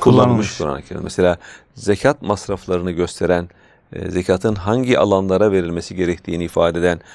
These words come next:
Speaker 1: ayet-i kerimede, e, bu kelime kullanılıyor. "İnnemes sadakatu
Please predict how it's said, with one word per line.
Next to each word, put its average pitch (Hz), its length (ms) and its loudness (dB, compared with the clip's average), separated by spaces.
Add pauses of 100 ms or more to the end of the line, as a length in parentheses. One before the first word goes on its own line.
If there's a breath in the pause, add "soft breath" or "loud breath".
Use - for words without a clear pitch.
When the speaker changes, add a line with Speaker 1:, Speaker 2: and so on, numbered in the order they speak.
(320 loud breath)
Speaker 1:
ayet-i 98 360 4
kerimede, 85 520 0 (440 soft breath)
e, 98 260 -2 (100)
bu - 240 0
kelime 92 380 2
kullanılıyor. 82 540 -10
"İnnemes 95 540 -2
sadakatu 104 880 0